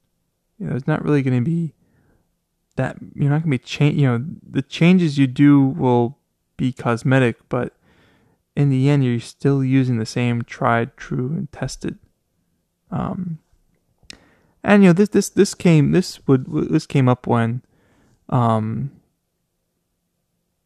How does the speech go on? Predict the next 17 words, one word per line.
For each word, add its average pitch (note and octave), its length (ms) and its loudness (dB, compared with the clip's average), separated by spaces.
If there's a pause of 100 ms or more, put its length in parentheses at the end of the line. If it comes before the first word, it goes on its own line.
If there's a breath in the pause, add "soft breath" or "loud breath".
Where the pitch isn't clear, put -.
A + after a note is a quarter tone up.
(580)
you C#3 80 2
know, B2 200 4
wh-, - 80 -2
when, C3 200 2
when, C3 220 0
when C3+ 140 0
I C3 40 2
was - 380 -2
going, D3 420 6
you - 60 -4
know, C#3+ 220 4
going F3+ 300 4
through C#3+ 420 4
various, B2+ 640 0
uh, A#2 380 -4 (1080 soft breath)
phases C3 540 4
with, A#2+ 460 -2